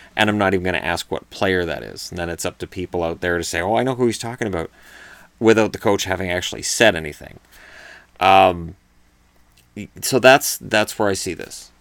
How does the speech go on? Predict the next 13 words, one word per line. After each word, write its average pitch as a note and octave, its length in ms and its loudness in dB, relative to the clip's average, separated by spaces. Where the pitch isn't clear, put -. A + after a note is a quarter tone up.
That's F#2+ 220 -8
where G2 120 0
I F#2 60 0
see F2+ 180 -4
this E2+ 180 -6
going. E2 440 -8
That's, E2 340 -6
that's E2+ 320 -6
the F2 120 -6
dream. F2 360 -2
That's E2 240 -8
the F2 100 -12
vision. E2 500 -6